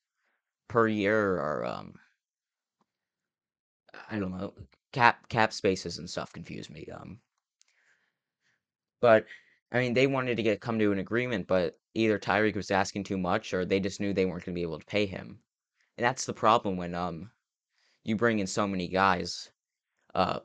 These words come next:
on big contracts, especially, like, Patrick Mahomes, who's get paid in ten years, um, half a million, or half a billion dollars. Um,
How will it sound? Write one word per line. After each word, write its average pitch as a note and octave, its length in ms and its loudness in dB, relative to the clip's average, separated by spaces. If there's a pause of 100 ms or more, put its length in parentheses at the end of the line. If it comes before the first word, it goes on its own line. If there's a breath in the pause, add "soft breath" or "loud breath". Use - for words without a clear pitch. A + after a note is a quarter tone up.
(200)
on G2+ 180 0
big G2 160 -2
contracts, G2+ 560 -2
especially, A2+ 460 2
like, E2+ 160 -4
Patrick F2 320 -4
Mahomes, F#2+ 520 -2
who's F#2 240 -6
get - 240 -2
paid F#2 220 0
in F2 160 -8
ten G2 240 -2
years, F#2 460 -2
um, E2+ 200 -6
half F#2+ 280 -2
a F2 40 -8
million, F#2 360 -2 (180)
or G2+ 60 0
half G2+ 240 0
a E2+ 40 -4
billion G#2 560 -2 (1120)
dollars. F2 600 2 (340)
Um, F#2+ 360 0